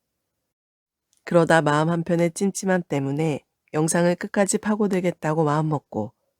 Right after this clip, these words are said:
오랜만에 도전했고 생각보다 잘 맞는 부분이 많았습니다. 쉽게 영상 편집을 할 수 있게 하는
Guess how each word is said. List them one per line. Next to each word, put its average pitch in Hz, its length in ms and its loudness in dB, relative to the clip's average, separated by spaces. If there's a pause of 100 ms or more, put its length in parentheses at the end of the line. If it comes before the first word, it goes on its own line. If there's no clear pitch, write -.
(360)
오랜만에 160 500 4
도전했고 151 800 -4 (440)
생각보다 175 640 2
잘 156 200 0
맞는 175 320 2
부분이 139 320 -4
많았습니다. 143 800 -4 (1700)
쉽게 185 420 0
영상 156 340 2
편집을 170 440 0
할 170 100 0
수 - 160 -2
있게 - 240 -6
하는 139 400 0